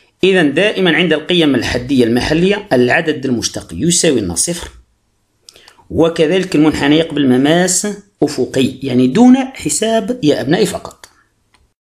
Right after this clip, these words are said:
نأتي بعدها أبنائي إلى ثاني روماني، قال: "لتكون عبارة الدالة اف هي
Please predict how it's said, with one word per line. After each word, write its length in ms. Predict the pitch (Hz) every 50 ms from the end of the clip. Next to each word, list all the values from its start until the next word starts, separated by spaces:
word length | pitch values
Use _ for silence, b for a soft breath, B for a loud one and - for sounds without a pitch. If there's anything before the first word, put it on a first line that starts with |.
| _ _ _ _ - - - _ _ _ - -
نأتي 340 | 240 254 247 247 214 -
بعدها 420 | 156 151 170 165 151 147 135 135 139
أبنائي 380 | 131 147 160 151 123 - 113
إلى 200 | 120 117 104 90 - -
ثاني 440 | - 143 139 139 147 151 151 151 143
روماني، 380 | 139 127 127 135 143 170 185
قال: 360 | 180 180 - 151 156 160 156 143
"لتكون 480 | 160 160 - 143 123 - - 151 143
عبارة 460 | 123 117 120 120 135 143 151 147 - - 120
الدالة 520 | 104 95 135 143 143 135 131 - - 156
اف 160 | 160 - -
هي 240 | 104 101 92 80 -